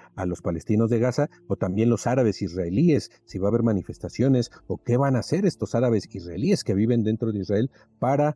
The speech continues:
manifestarse de alguna forma por lo que está pasando. Y, eh, como decíamos,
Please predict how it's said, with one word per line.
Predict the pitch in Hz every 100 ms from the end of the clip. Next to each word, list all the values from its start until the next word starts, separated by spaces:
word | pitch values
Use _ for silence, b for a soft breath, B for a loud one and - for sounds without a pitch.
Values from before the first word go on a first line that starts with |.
| b -
manifestarse | 98 92 - 95 - 226 - 117
de |
alguna | 101 98 120 104
forma | 107 113 120
por | 98
lo | 87
que | -
está | - 101
pasando. | 92 - 85 82 B B B
Y, | 160 175 190 185 B B
eh, | 110 101 95
como | 107 101
decíamos, | 107 - 151 156 170